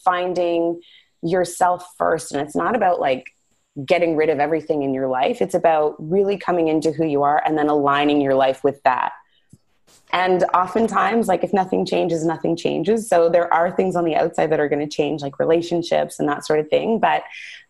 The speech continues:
um, when you start to really own who you are and, and align yourself with the things that are meant for you, your whole life literally transforms.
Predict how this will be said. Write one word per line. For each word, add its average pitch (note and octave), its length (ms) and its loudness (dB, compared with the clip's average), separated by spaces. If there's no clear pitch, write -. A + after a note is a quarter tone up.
um, D3 560 0
when F#3 260 2
you F#3+ 80 0
start F#3 300 0
to G#3 120 0
really F3 360 2
own D#3+ 300 0
who E3+ 80 -2
you D#3 180 0
are D#3 220 2
and, D3 420 0
and D#3+ 100 0
align D3+ 320 0
yourself D#3+ 400 0
with D3 260 0
the E3 100 2
things E3 280 0
that D#3 120 2
are C#3+ 100 2
meant C#3 340 -2
for G3+ 100 2
you, G#3+ 260 2
your E3+ 200 -2
whole F#3 420 -2
life C#3+ 420 0
literally D#3+ 420 2
transforms. - 840 -4